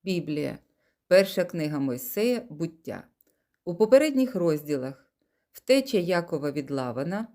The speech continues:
заповіт Лавана із Яковом, не усвідомлюючи, Яків наводить прокляття на Рахиль, приготування до зустрічі з Ісавом, боротьба Якова з Богом та нове його ім'я Ізраїль.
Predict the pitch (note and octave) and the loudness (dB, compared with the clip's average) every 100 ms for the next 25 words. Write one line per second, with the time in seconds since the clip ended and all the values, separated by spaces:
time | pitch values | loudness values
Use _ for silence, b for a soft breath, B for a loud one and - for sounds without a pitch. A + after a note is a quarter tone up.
0 | _ D#3 G3 G3 A#3+ C4+ G3 F3+ F3 D#3 | _ -2 0 2 2 0 0 0 0 0
1 | D3+ - D3 C3+ C3 A#2 A#2 - E3 G#3 | -2 -4 -6 -6 -2 -2 -2 -6 -4 -2
2 | G#3+ B B _ F#3+ G#3+ G#3+ G#3 G#3 C#4 | -4 B B _ 2 2 2 0 2 4
3 | B3 F#3 - F3+ F3+ F3 E3+ E3 D#3 F3 | 4 2 -2 -2 0 0 -2 -2 0 0
4 | D#3+ - D#3+ D#3 D#3+ C#3 - C3+ B2 A#2+ | -2 -4 -6 -2 0 0 -2 -4 -2 -4
5 | - C#3+ F3 A3+ b b b _ G3 G3+ | -6 -4 -4 -4 b b b _ 4 6
6 | A#3 A#3+ A3+ C4 A3+ F#3 F3+ F3 G3 G3 | 4 4 2 4 4 2 0 0 0 0
7 | E3+ E3 D#3+ D#3 A#3+ A#3 C#3+ B2 C#3 G3+ | -6 -6 -8 -2 -2 -2 -2 -2 0 -2
8 | A3 b b b D3 F#3+ F#3+ E3+ E3+ D#3 | -4 b b b 2 4 6 4 2 4
9 | D3 C3+ - C3 A#2 A#2 C#3 D#3+ G#3 A#3+ | 2 -2 -2 -4 -4 -6 -2 -2 2 2
10 | A#3 - C#3 C3 A#2+ D#3+ G3 F3 F#3+ - | 2 0 0 2 0 0 0 -2 -4 -4
11 | C#3+ B2 B2+ C#3 - - D3 C#3+ B2+ A2+ | -4 -2 -2 -4 -8 -12 -6 -2 0 0
12 | - | -6